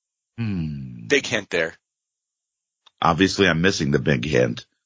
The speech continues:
Speaker 1: But,
Speaker 2: So
Speaker 1: uh,
Speaker 2: he's, <laughs> all right. So you are. So think of a well-known, when I say high up there, think of a
Speaker 1: Oh, I
Speaker 2: well-known.
Speaker 1: know. Uh, is,
Speaker 2: Ding.
Speaker 1: it a, is a smaller man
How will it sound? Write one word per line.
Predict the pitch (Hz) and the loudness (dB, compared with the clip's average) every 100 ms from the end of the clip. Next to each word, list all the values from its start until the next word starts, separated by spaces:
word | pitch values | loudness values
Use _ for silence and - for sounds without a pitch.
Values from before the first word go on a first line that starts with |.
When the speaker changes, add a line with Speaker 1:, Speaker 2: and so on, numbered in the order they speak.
| _ _ | _ _
Speaker 1:
But, | 131 | -2
Speaker 2:
So | 175 170 | 4 4
Speaker 1:
uh, | |
Speaker 2:
he's, | 170 208 - - | 6 4 2 4
<laughs> | - - - - - - - - - - - | 4 4 4 4 4 4 2 0 0 2 4
all | 190 226 | 4 6
right. | 180 151 156 | 4 4 2
So | - - - 202 | 0 0 4 6
you | 202 214 214 | 8 8 8
are. | 180 131 | 8 6
So | - - 196 185 | 2 4 4 4
think | - 233 262 - | 2 2 4 4
of | 190 180 165 - | 6 8 6 4
a | 135 127 | 2 2
well-known, | 113 110 113 143 180 190 165 139 120 107 | -2 -8 2 6 6 4 2 4 4 2
when | 107 110 | 0 2
I | |
say | 113 107 | 2 2
high | 92 104 95 | 4 4 4
up | 92 | 0
there, | - 98 | -2 0
think | 202 208 | 0 0
of | 175 | 2
a | 147 | 4
Speaker 1:
Oh, | - | 6
I | 233 349 349 302 208 | 6 6 6 4 4
Speaker 2:
well-known. | 143 120 | 4 6
Speaker 1:
know. | 208 - - _ _ - | 4 2 -6 _ _ 2
Uh, | 147 147 | 2 4
is, | 165 | 4
Speaker 2:
Ding. | 214 294 202 | 6 6 4
Speaker 1:
it | |
a, | 160 147 _ - | 0 -4 _ 0
is | 139 131 | 2 4
a | 127 | 2
smaller | - - - 139 151 180 196 180 | 2 2 2 4 6 6 6 4
man | 165 165 170 170 175 160 | 4 2 2 2 2 0